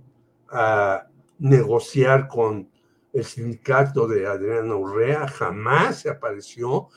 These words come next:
mandaba. Habría, además,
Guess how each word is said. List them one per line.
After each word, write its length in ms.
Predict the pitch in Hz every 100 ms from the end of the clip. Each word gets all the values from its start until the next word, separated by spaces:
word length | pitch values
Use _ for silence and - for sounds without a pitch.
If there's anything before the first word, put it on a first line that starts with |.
| _ _
mandaba. 720 | 104 107 104 123 117 147 185 - _ _ _
Habría, 880 | 139 135 139 170 175 180 147 - - _ _ 131
además, 800 | 113 113 107 139 170 165 -